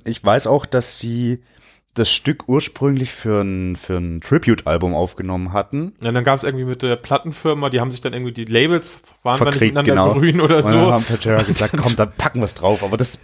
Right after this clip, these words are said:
Speaker 1: erklärt auch irgendwie, warum es ein bisschen rausfällt. Könnte man, also ich finde, das könnte man halt auch.
Speaker 2: Ich finde, es fällt gar nicht raus tatsächlich. Ich finde tatsächlich, das ist tatsächlich so ein, so ein, so ein Friedensangebot am Ende der, der Platte.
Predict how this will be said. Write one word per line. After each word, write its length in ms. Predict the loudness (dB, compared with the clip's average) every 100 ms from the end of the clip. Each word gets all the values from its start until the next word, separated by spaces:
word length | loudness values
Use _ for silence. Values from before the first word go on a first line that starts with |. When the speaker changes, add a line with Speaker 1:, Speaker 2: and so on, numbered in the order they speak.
| _ -20 -20 -20 -20 -6
Speaker 1:
erklärt 360 | -4 -2 0 2
auch 140 | 2
irgendwie, 200 | 0 -2
warum 160 | 0 -2
es 80 | -4
ein 60 |
bisschen 220 | -8 -8 -4
rausfällt. 840 | 0 0 -2 0 2 2 -2 -10 _ _ _ _ _ _ _ _ _
Könnte 240 | -10 -6
man, 180 | -2 -2
also 180 | -2 -6
ich 180 | -6 -10
finde, 240 | -12 -12
das 200 | -10 -14
könnte 260 | -12 -12 -10
man 240 | -8 -8 -6
halt 200 | -6 -8
auch. 320 | -16 -18 _ _ -16 -8
Speaker 2:
Ich 200 | -4 -2
finde, 200 | 0 -2
es 80 | -2
fällt 280 | -2 -2
gar 120 | -4 -10
nicht 200 | -10 -10
raus 160 | -10
tatsächlich. 500 | -10 -12 -12 -14 -20 _ _ -20 -12
Ich 100 | -8
finde 200 | -2 -2
tatsächlich, 560 | -2 -2 -2 0 -4 -2
das 180 | -6 -2
ist 240 | -2 0
tatsächlich 520 | -2 0 0 0 -2
so 100 | 2 0
ein, 180 | 0
so 100 | 0
ein, 120 | 0 0
so 120 | -2
ein 120 | -4
Friedensangebot 880 | -6 -2 0 0 0 -2 -2 -2 -2
am 120 | -2
Ende 260 | -4 -4 -6
der, 240 | -4 -8
der 180 | -8 -10
Platte. 420 | -4 -2 0 -2